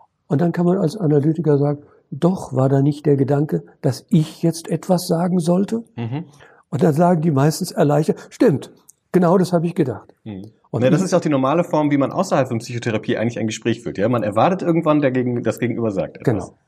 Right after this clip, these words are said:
Speaker 1: Ja. Und ich sage dann, „Sehen Sie, das sollen Sie eben auch sagen“, und erinnere auf diese Weise an die Grundregel und erweitere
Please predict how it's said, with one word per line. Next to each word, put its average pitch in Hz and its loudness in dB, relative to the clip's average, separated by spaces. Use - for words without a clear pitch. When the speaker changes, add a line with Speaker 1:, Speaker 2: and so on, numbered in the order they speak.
Speaker 1:
Ja. 160 2
Und 139 2
ich 151 4
sage 175 4
dann, 180 2
„Sehen 156 4
Sie, 170 -2
das 143 0
sollen 151 2
Sie 135 -2
eben 127 -4
auch 131 -2
sagen“, 110 -4
und 127 -2
erinnere 156 4
auf 139 -4
diese 135 2
Weise 120 0
an 120 -6
die 113 -6
Grundregel 156 0
und 151 0
erweitere 156 0